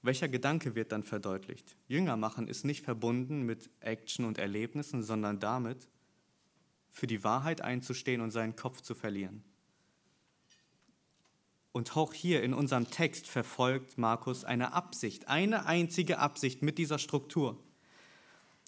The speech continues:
Ich möchte jetzt einmal im Schnelldurchlauf die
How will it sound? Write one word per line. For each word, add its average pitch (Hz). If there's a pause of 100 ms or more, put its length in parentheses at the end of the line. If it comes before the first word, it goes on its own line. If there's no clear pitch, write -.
Ich 127
möchte 180
jetzt 151
einmal 165
im 151
Schnelldurchlauf 143 (560)
die 180